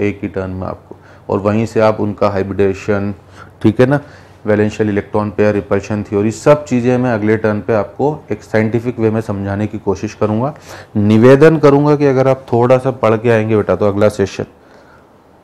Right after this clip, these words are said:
आपको ट्रेमेंडसली पूरी बॉन्डिंग को एक साथ, मतलब स्पेशली इन पांचों थ्योरी को एक साथ क्लियर कर देगा, है ना। पढ़ के आना मतलब आपको पता ही है बेटा कि हाइब्रिडेशन हमारे पास,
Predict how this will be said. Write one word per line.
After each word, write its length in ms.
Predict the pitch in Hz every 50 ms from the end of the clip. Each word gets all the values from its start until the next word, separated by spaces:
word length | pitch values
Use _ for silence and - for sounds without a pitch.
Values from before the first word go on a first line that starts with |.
| _ _ - - - - - _ - - - _ _ _ _ - - _ _ _ - - - - - - - - _ - - - - - _ _ _ _ _ _ _ _ - - - -
आपको 420 | 101 - - - - 120 117 117 - - - - - _ _ -
ट्रेमेंडसली 680 | 127 127 131 139 143 147 139 127 123 120 - 135 131
पूरी 240 | 127 - 113 110 113
बॉन्डिंग 400 | 107 104 98 98 101 101 104 107
को 80 | 117 110
एक 140 | 101 98
साथ, 180 | - - 127 131
मतलब 300 | 139 131 123 135 - 117
स्पेशली 460 | 104 - - - 117 113 - - 127
इन 100 | 120 123
पांचों 360 | 120 117 113 110 110 - 123
थ्योरी 260 | 120 - 117 107 110 110
को 100 | 117 117
एक 140 | 101 -
साथ 160 | - - 110 104
क्लियर 360 | - - 101 95 95 95 - -
कर 80 | 92 87
देगा, 220 | 82 90 95 98 - - - - _ _ _ _ _ - _ _ - - - - - - - - -
है 120 | - - 156
ना। 80 | 190
पढ़ 220 | 185 - 120 117 120
के 160 | 117 - 139
आना 220 | 127 123 131 131
मतलब 320 | 127 123 117 - 135 123 120
आपको 240 | 107 - - 127
पता 240 | 117 - 107 - 110
ही 100 | 107 117
है 60 | 123
बेटा 180 | 127 127 123 160
कि 160 | 170 - 139
हाइब्रिडेशन 520 | 120 104 98 104 104 110 107 104 - 117 110
हमारे 200 | 104 101 101 95
पास, 180 | - 123 123